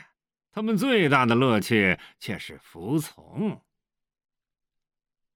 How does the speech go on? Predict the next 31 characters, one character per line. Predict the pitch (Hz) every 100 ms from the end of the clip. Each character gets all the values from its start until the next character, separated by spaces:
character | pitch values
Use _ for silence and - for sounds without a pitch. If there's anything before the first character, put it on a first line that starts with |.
| _ _ _ _ _
约 | 123
阿 | 139 143
西 | 131 - 202
姆 | 165 123 101 - _
直 | 123 147
挺 | 208 123 165
挺 | - 87
地 | 87
站 | 95 143 104
起 | 92
来， | 71 64 _ _ _ _ _ _
汉 | - 175 170
斯· | 151 147
卡 | 139 139
斯 | 139
托 | 135 196
尔 | 208 131
普 | 104 95 82 - -
则 | _ 78 87
面 | 110 107 80
红 | - 90 117
耳 | - -
赤。 | - 165 120 - _ _ _ _ _ _ _ _ _
塞 | 117 113
塔 | 117 113
姆· | 113
布 | 104 101
利 | 104 131
尼 | 120
先 | 95 104 95
生 | 95 85